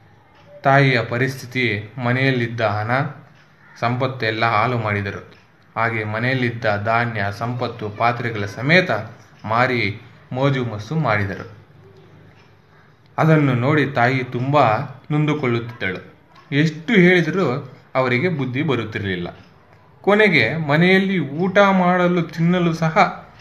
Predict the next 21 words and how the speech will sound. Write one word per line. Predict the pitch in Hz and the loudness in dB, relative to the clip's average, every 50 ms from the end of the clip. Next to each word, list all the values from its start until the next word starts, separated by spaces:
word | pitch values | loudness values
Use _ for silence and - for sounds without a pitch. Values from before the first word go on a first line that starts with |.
| - - - _ _ - | -20 -20 -20 _ _ -4
ಏನೂ | 131 135 147 156 165 170 | 0 2 2 4 4 2
ಇಲ್ಲದ | 160 143 131 127 127 123 120 123 | 2 0 0 -2 -2 -4 -4 -6
ಪರಿಸ್ಥಿತಿ | 120 - 113 120 120 120 - - - 196 240 240 - - 156 | -4 -4 -4 -4 -4 -6 -10 -8 -6 -6 -6 -6 -6 -4 0
ಬಂದು | 160 160 147 135 120 107 | 2 2 4 2 0 0
ಬಿಟ್ಟಿತು. | 104 104 101 104 98 85 - - - - - _ _ _ _ _ _ _ - - _ _ - | -2 -4 -6 -6 -8 -10 -12 -14 -18 -18 -20 _ _ _ _ _ _ _ -20 -20 _ _ -2
ಯಾರೂ | 131 135 135 151 165 180 208 214 | 2 2 4 4 6 4 4 4
ಸಹ | - - 135 117 113 104 104 107 | 4 2 0 2 2 0 0 0
ಅವರಿಗೆ | 107 113 113 110 113 123 170 165 123 110 117 - - - - - - _ - - | -2 -2 -2 -2 -2 0 0 0 0 0 -2 -8 -14 -20 -20 -20 -20 _ -8 -2
ಸಾಲ | 127 120 123 131 131 127 | 0 2 4 4 4 2
ಕೊಡುತ್ತಿರಲಿಲ್ಲ, | 127 - 123 107 107 107 110 101 95 95 90 87 87 - - - - _ _ _ _ _ _ _ - - | 2 0 -4 -6 -6 -6 -6 -6 -6 -6 -8 -8 -10 -14 -16 -18 -20 _ _ _ _ _ _ _ -4 0
ಸಹಾಯನೂ | 127 131 151 165 170 175 175 175 170 165 190 254 - - - - - - _ _ - 175 | 0 2 4 6 6 8 8 8 6 4 2 0 -4 -8 -12 -20 -20 -20 _ _ 0 4
ಮಾಡುವವರು | 170 170 160 151 139 131 120 123 143 240 | 6 6 6 6 4 2 2 0 0 0
ಇರಲಿಲ್ಲ. | 226 151 131 117 110 104 101 95 90 92 - - - - - - _ _ _ - | 2 2 2 2 0 -2 -2 -4 -4 -6 -10 -12 -16 -20 -20 -20 _ _ _ 0
ಈ | 175 175 160 143 | 2 4 4 2
ಪರಿಸ್ಥಿತಿಯಲ್ಲಿ | 139 143 143 170 175 170 - - 143 139 131 123 117 113 123 175 202 151 127 127 - - - - _ - | 2 0 0 0 0 -2 -4 -8 -10 -4 -2 -2 -2 0 -2 -2 -2 -2 -4 -4 -8 -16 -20 -20 _ -8
ಚಿಕ್ಕ | - 254 226 - - 202 | -6 -6 -6 -2 0 0
ಮಗನಿಗೆ | 175 151 143 131 120 117 110 110 - 190 202 151 127 139 - - - - _ - - - | 0 2 0 -2 -2 -2 -2 -2 -2 -2 -2 -2 -2 -2 -6 -14 -20 -20 _ -20 -6 0
ತಾಯಿ | 156 151 151 156 151 147 139 | 2 4 4 4 4 2 0
ಹತ್ರ | 139 139 - 120 117 | 0 -4 -6 -4 -4
ಹೋಗಿ, | 107 107 135 151 156 190 202 147 120 - - - - - - - - - - | -4 -2 -2 -2 0 0 0 0 0 -2 -6 -12 -18 -20 -20 -20 -16 -8 -6
"ಅಮ್ಮ, | 117 127 139 151 | -4 0 2 4